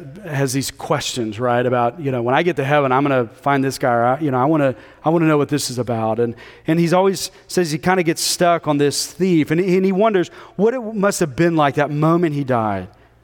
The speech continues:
when he was standing there in heaven. You, you remember that old evangelism question of, you know, if, if I were, uh, a, "Why should God let you into his heaven?" Begg wonders, okay, when,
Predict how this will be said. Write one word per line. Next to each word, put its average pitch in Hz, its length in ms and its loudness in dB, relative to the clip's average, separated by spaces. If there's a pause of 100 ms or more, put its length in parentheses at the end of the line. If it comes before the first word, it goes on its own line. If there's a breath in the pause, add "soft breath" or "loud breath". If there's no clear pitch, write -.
(120)
when 170 80 0
he 196 80 2
was 175 160 0
standing 190 580 2
there 151 360 4
in 139 160 -2
heaven. 104 440 -6 (680 soft breath)
You, 185 80 0
you 214 100 -4
remember 190 220 2
that 180 140 4
old 175 260 0 (300)
evangelism 156 760 0
question 151 460 -2
of, 127 200 2 (260 loud breath)
you 147 60 -2
know, 147 100 4
if, 143 120 0
if 156 160 0
I 160 140 4
were, 151 260 0 (260 loud breath)
uh, 147 60 4
a, 147 300 2
"Why 147 260 2
should 156 240 -4
God 147 480 0
let 151 360 0
you 151 140 2
into 147 320 -2
his 139 160 -2
heaven?" 143 440 -4 (680 soft breath)
Begg 170 180 2
wonders, 156 380 0
okay, 165 180 0
when, 151 240 0